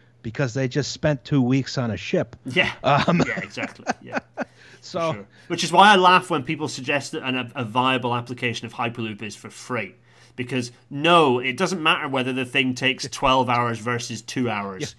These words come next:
Speaker 1: Yeah.
Speaker 2: It's
Speaker 1: No
Speaker 2: been on a
Speaker 1: one
Speaker 2: boat for
Speaker 1: gives a
Speaker 2: three
Speaker 1: shit.
Speaker 2: weeks.
Speaker 1: <laughs>
Speaker 2: It
Speaker 1: No one
Speaker 2: doesn't
Speaker 1: gives a
Speaker 2: fucking
Speaker 1: shit.
Speaker 2: matter. <laughs>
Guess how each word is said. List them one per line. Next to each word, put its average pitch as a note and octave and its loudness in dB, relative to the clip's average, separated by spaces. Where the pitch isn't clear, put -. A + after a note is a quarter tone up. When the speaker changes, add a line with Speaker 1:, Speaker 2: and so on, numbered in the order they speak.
Speaker 1:
Yeah. D3 -2
Speaker 2:
It's B2+ -2
Speaker 1:
No B2 -10
Speaker 2:
been E3+ 6
on G3 8
a F#3+ 8
Speaker 1:
one C3+ -4
Speaker 2:
boat F#3 6
for F3+ 2
Speaker 1:
gives F#3+ 0
a E3+ 0
Speaker 2:
three E3 6
Speaker 1:
shit. D#3+ 4
Speaker 2:
weeks. C#3 0
Speaker 1:
<laughs> - -20
Speaker 2:
It - -6
Speaker 1:
No C4+ 0
one - -6
Speaker 2:
doesn't B3 2
Speaker 1:
gives E3+ 6
a - 8
Speaker 2:
fucking A2+ -2
Speaker 1:
shit. C3 -4
Speaker 2:
matter. F#3 4
<laughs> E4 0